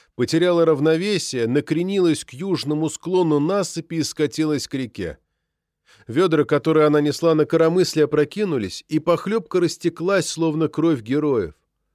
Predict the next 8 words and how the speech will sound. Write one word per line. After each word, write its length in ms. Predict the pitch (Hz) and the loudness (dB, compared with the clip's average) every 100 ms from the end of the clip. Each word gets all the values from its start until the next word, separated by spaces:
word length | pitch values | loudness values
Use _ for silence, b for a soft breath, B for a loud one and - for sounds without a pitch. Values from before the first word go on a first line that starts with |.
| _ _ b b b | _ _ b b b
Одно 320 | 113 107 143 | -2 2 4
из 100 | 123 | 2
железных 540 | 110 139 139 127 131 | 0 2 2 0 -2
вёдер, 460 | 131 160 160 120 104 | 0 0 0 0 -2
подпрыгивая, 800 | 123 123 - 170 156 135 123 120 | 0 -2 -2 -2 0 2 2 2
докатилось 640 | 120 143 127 165 156 110 | 0 -2 0 0 0 -2
до 120 | 113 | -2
реки 500 | 127 127 - 180 147 | -2 -4 -6 -6 -6